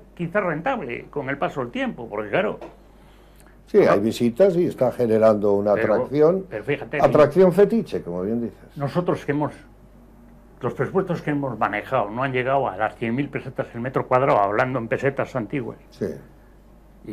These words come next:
Speaker 1: Gehry, que se permite el lujo de gastarse el millón por metro cuadrado, claro, así,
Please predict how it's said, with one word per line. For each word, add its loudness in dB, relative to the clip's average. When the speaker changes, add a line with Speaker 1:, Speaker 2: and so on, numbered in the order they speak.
Speaker 1:
Gehry, 0
que -6
se -4
permite -4
el -6
lujo -2
de -4
gastarse -4
el -2
millón 2
por -2
metro 2
cuadrado, 4
claro, 0
así, -4